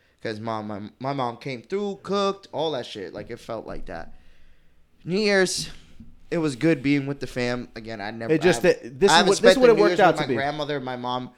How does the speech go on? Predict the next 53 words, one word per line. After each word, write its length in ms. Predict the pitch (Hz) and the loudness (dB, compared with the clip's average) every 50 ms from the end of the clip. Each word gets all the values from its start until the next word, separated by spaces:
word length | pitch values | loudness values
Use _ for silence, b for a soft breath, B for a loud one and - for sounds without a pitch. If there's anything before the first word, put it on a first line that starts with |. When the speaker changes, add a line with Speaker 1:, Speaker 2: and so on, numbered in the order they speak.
| b b b b b | b b b b b
Speaker 1:
and 140 | 131 139 135 | -8 -6 -2
God 240 | - 147 139 135 127 | 0 2 2 0 -2
knows 180 | 123 113 113 | -4 -8 -4
Speaker 2:
This 140 | 139 185 185 | -2 -2 0
Speaker 1:
how 60 | 196 | 0
Speaker 2:
is 60 | 214 214 | 2 4
what 120 | 214 202 | 4 6
Speaker 1:
long. 80 | 190 170 | 6 6
Speaker 2:
it 40 | |
worked 160 | 180 151 123 107 | 4 4 4 6
Speaker 1:
So 60 | 165 | 6
Speaker 2:
out 80 | 156 | 6
Speaker 1:
I 20 | 156 | 4
was 120 | 156 143 | 4 2
Speaker 2:
to 40 | 127 | -2
be. 60 | 117 | -4
Speaker 1:
happy 200 | 117 117 - 107 104 | -4 -6 -8 -12 -16
with 140 | 92 - | -16 -14
that. 120 | - 80 147 | -4 0 0
Speaker 2:
It, 160 | 151 139 127 | 2 2 2
it 120 | 156 139 | -2 0
sounds 260 | - 185 180 175 147 160 | 2 2 2 2 4 2
like 120 | 147 127 | 0 2
it's, 240 | 135 120 113 - - - | 0 -4 -4 -6 -6 -2
like, 260 | 135 123 - - - | -2 -2 -4 -6 -10
family 380 | - - 175 196 220 220 226 220 | -2 2 4 6 6 6 4 2
time 240 | 214 214 208 190 170 | 2 2 2 2 2
was 140 | 143 127 | 0 0
good. 180 | 131 143 127 104 | 0 0 0 0
Like, 140 | 113 117 107 | -2 -6 -8
the 40 | - | -2
Speaker 1:
Great, 280 | - 147 151 143 - | 4 8 8 8 8
Speaker 2:
Christmas 180 | 196 190 170 165 | 6 2 -2 -2
is 80 | 156 | -2
Speaker 1:
yeah. 80 | 131 135 | 0 2
Speaker 2:
family. 320 | 175 170 165 - 165 165 | 2 2 4 2 2 0
That 320 | 147 147 151 - - B B B B B - | 2 2 0 0 -2 B B B B B -6
Christmas 300 | - 202 196 208 190 180 | -4 -4 -4 -4 -6 -8
worked 220 | 185 180 175 180 | -6 -6 0 2
out 180 | 170 165 170 - | 2 2 2 2
fine. 240 | 170 156 151 156 - | 0 0 2 2 2
I 180 | - 139 170 170 | 2 4 4 4
obviously 440 | 160 160 160 147 - - 156 151 147 | 4 2 0 -2 -6 -8 -6 -4 -2
ended 160 | 139 135 131 | -2 -2 -2
up 100 | 131 117 | -2 -2
winning. 220 | 127 131 127 127 120 | 0 -2 -2 -2 -2
I 60 | 120 | -2
got 120 | 127 123 | -2 -2
my 60 | 123 117 | -2 -4
Switch, 280 | - - 120 117 - - | -4 -4 -4 -4 -2 -2
so 60 | 123 | -4
I'm 80 | 113 117 | -4 -4
good. 200 | 117 110 - | -4 -6 -6